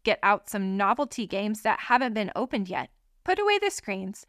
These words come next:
and allow them time to work out what they'll do. If you want to offer screen time during a hangout, save it for the later so that they can get to interact first. Parents or those in a parenting role can model this by limiting your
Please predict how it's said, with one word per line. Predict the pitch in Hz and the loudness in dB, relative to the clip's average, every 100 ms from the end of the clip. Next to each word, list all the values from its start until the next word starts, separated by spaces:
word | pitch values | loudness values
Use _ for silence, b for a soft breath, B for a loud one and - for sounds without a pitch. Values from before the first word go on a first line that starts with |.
| - | -2
and | 302 | 2
allow | 294 285 294 | 6 6 6
them | 392 | 2
time | 392 - 185 185 | -2 -2 -2 -2
to | 214 | -2
work | 202 202 | -2 0
out | 208 196 | 0 2
what | 190 - | 0 -2
they'll | 185 | -4
do. | 170 240 220 170 - _ _ - | -4 -4 -4 -4 -12 _ _ -2
If | 349 | 0
you | 320 | 2
want | 349 427 | 2 2
to | - | 2
offer | 220 208 208 | 2 2 0
screen | - - 254 311 | -4 -4 -2 -2
time | 285 214 190 185 | -2 -4 -2 -2
during | 208 208 185 | -2 -2 -4
a | |
hangout, | - 220 240 190 190 | -4 -2 0 -2 -6
save | - - 294 370 | -12 -4 -2 0
it | - | -2
for | 254 208 | -2 0
the | 185 | 0
later | 185 247 196 - | 0 -2 -4 -6
so | - 226 | -4 -2
that | 202 233 | -2 -2
they | 240 | -2
can | 247 226 | 0 0
get | 226 220 | 0 -2
to | - | -4
interact | 202 196 185 240 - | -2 0 0 -2 -4
first. | - 233 208 185 - - _ _ | -8 -4 -4 -6 -16 -20 _ _
Parents | 339 370 440 | 4 4 2
or | 269 220 | 0 0
those | 196 220 226 | 2 2 0
in | |
a | 185 | -4
parenting | - 196 190 190 185 | -4 -4 -4 -4 -4
role | 208 262 214 | 0 0 0
can | - 302 | -2 0
model | 311 415 339 | 2 2 2
this | 180 185 | -2 -6
by | - 202 | -2 0
limiting | 214 254 285 247 | 0 -2 -2 0
your | 214 202 | 0 -2